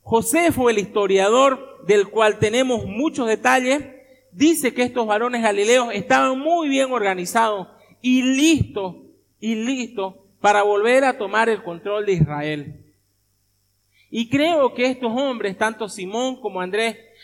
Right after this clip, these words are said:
y luego el grupo de los doce discípulos, estaban buscando justamente el Mesías que los iba a liberar de la opresión romana.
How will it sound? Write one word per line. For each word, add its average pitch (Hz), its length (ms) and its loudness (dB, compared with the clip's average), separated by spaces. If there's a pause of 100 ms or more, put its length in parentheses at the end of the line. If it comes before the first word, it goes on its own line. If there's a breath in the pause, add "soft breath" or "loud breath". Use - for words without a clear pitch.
(100)
y 214 120 -2
luego 262 220 2
el 240 100 2
grupo 254 280 -4
de 220 80 -2
los 208 120 -6
doce 254 240 -4
discípulos, 247 500 -4
estaban 285 440 0
buscando 269 360 -2
justamente 247 880 -6 (340 soft breath)
el 226 280 0
Mesías 208 760 0
que 202 140 0
los 190 180 -2
iba 254 220 0
a 247 40 4
liberar 233 680 2 (280 loud breath)
de 185 140 4
la 185 120 2
opresión 226 880 -4
romana. 175 720 -4